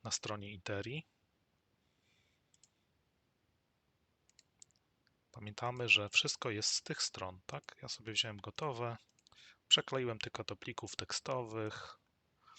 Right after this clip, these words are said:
Każdy z kandydatów, proszę bardzo, i jego dane są poniżej.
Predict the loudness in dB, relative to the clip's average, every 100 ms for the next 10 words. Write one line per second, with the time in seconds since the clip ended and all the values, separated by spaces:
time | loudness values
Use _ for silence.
0 | -20 -20 _ -4 -4 -2 -4 -4 -6 -6
1 | 0 0 0 -4 -4 -8 -6 0 0 -2
2 | -4 -2 -2 -2 -2 -2 -6 _ _ _
3 | -4 -4 -4 0 0 0 -2 -4 -8 -8
4 | -6 0 2 2 -2